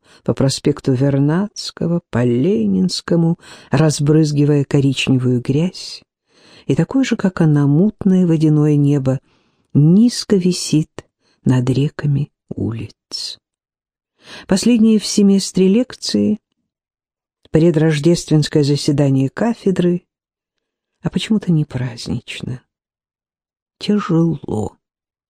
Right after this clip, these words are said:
Хочется взглянуть на сугроб, под которым спит теперь пес, постоять рядом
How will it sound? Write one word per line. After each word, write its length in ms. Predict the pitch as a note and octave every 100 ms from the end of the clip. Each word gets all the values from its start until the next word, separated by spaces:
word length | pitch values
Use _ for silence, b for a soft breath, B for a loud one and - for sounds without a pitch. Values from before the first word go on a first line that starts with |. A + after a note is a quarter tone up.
| _ _ b b b b b b b b
Хочется 520 | - - - - -
взглянуть 540 | F3+ E3+ F#3 F3+ F#3 F3+
на 120 | E3+
сугроб, 600 | - F3 D#3+ F#3 B3+ - - - B B
под 160 | - G3
которым 460 | G#3 - F#3+ F#3 F3+
спит 340 | - F3+ F3+
теперь 360 | - E3+ E3+ -
пес, 580 | - D3+ - - - _ _ _ _ _ _
постоять 640 | A#2+ - A#2+ A#2+ E3+ G3+ -
рядом 540 | F#3 F#3 F3+ E3+ G#3